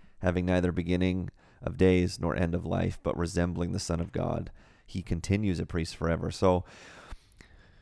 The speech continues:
what it, like, is it saying that Melchizedek is some kind of, like, supernatural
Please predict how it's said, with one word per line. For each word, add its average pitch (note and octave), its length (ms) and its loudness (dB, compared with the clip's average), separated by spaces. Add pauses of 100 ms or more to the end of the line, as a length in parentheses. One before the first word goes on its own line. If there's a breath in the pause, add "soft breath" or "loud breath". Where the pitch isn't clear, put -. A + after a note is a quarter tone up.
(800 soft breath)
what C#3+ 240 12
it, - 180 12
like, C3 180 12
is C3 140 12
it D3+ 140 10
saying D#3+ 320 8
that B2+ 180 8
Melchizedek A#2 800 8
is G2+ 180 6
some A#2 240 0
kind A2 260 0
of, F#2+ 180 0
like, F#2+ 460 -2
supernatural G2+ 1500 2